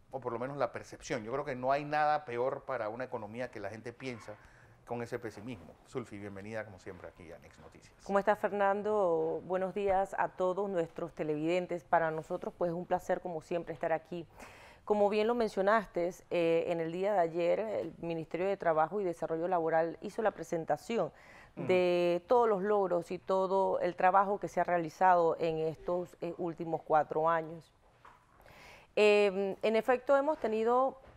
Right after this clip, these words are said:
Speaker 2: un país de paz. Yo creo
Speaker 1: Ujú.
Speaker 2: que el, la principal ganancia que ha aportado el Ministerio de Trabajo al país,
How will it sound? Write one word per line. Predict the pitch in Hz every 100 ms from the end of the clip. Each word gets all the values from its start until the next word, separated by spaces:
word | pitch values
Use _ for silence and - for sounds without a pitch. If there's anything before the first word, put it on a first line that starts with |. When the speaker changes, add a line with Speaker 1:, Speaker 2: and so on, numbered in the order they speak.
| _
Speaker 2:
un | - 208
país | 202 196
de | 196
paz. | 202 160 156
Yo | 190 202
creo | 220 214
Speaker 1:
Ujú. | 170
Speaker 2:
que | 208 190
el, | - 196 190
la | 208 190
principal | 190 202 - 190 - 214 233 -
ganancia | 208 196 214 247 - 170 165 - _ _ _
que | 185
ha |
aportado | 175 175 202 - 240 214 170
el | 165
Ministerio | 165 165 156 185 190
de | 185
Trabajo | - 160 156 160 180 -
al | 170 160
país, | - 156 170 226 202